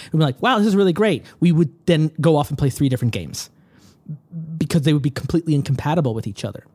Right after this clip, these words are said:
most likely. Um, so that's where we're at. So one of the things you do,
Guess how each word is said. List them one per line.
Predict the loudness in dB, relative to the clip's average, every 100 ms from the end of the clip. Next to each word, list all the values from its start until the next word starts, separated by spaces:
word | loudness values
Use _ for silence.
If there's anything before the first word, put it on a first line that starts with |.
| _
most | -2 -2 0
likely. | -6 -6 -18 _ _ -20 _ _ -8
Um, | -6 -4 -6
so | -6 -8 -8 -14 _ _ _ _ _ _ _ _
that's | -4 -2
where |
we're | -2
at. | -4 -8 0
So |
one | 2 4
of | 2
the |
things | 4 4
you | 4
do, | 2 2 2 0